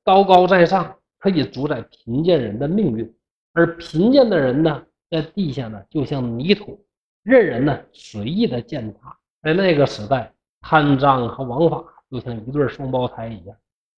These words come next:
司法腐败难以遏制。故事里边的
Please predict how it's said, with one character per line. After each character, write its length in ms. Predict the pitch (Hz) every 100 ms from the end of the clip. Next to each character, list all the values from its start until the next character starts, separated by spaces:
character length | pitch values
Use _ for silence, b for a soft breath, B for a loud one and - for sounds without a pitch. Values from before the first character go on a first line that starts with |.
| _
司 260 | _ - 247
法 260 | 190 196 208
腐 140 | 127
败 260 | 139 175 120
难 340 | 110 107 117
以 220 | 233 226 110
遏 300 | 113 123 104
制。 160 | 117 - _ _ _ _ _ _
故 180 | - 311
事 80 | 262
里 100 | 240
边 140 | 185
的 80 | 214